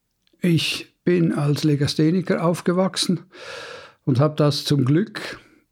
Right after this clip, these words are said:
im Nachhinein gesehen erst viel, viel später erfahren von einem Menschen, der mir das Lesen beibrachte und ein Stück weit auch die Legasthenie, äh, oder dass ich die Legasthenie so in den Griff bekam, dass sie nicht so nur störend war.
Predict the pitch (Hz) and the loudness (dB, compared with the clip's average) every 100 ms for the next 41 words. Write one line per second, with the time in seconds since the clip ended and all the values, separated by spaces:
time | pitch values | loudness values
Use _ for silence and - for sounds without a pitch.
0 | _ _ _ _ _ 302 262 143 147 143 | _ _ _ _ _ -4 2 2 0 0
1 | 170 170 170 156 160 156 156 202 151 131 | 2 2 2 2 2 2 2 2 0 -2
2 | - - - 170 143 156 127 - 151 160 | -6 -6 -2 0 2 0 0 0 0 0
3 | - 175 151 165 165 160 156 156 147 147 | 0 0 2 2 2 2 2 2 2 2
4 | 147 147 165 - 151 156 147 147 131 127 | 4 2 2 0 0 2 4 2 2 0
5 | 143 156 151 160 160 170 175 180 170 - | 2 2 2 0 0 0 0 0 -2 -2
6 | 170 - - - - - - 160 139 151 | -4 -6 -14 -14 -14 -16 -6 0 2 2
7 | 127 156 151 147 131 147 131 - 143 135 | 2 0 2 2 2 2 0 0 0 2
8 | 131 127 147 135 143 170 - - - - | 0 0 2 2 4 2 0 -8 -20 -20
9 | - - - 156 180 247 254 247 294 - | -20 -8 0 2 2 -2 0 0 -2 -12
10 | - - _ 180 160 156 170 156 170 190 | -20 -20 _ 0 2 2 2 2 0 2
11 | 175 170 - 175 175 143 196 175 156 175 | 2 2 2 2 2 4 2 2 2 0
12 | - 165 - 160 156 151 - 143 151 - | 0 -2 2 2 2 0 2 2 0 0
13 | 147 143 139 143 - 170 160 190 - 175 | 2 2 2 0 0 2 2 2 0 2
14 | 180 185 185 185 208 | 2 0 0 0 0